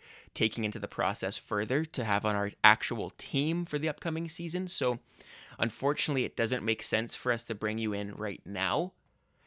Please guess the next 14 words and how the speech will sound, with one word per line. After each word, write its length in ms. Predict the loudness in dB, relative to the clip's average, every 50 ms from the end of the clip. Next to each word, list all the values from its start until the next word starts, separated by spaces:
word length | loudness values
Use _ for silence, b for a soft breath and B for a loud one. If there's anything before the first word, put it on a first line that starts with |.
| -10 0
And 120 | 4 6 6
I 40 |
was 140 | 6 6 4
heading 240 | 2 2 2 4 2
into 180 | 0 0 0 0
my 120 | 0 0
third 320 | 0 0 -2 0 0 -2
year 140 | -2 0 0
of 100 | -2 0
midget 360 | -2 -2 -2 0 0 -2 -2 -4 _ _ _ -2
at 120 | 0 0 2
that 200 | 2 0 0 0
time. 360 | -2 0 0 0 -2 -4 -8 _ _ b b b b b b b b b b b b b b b b -10
So 380 | -6 -2 2 4 4 4 2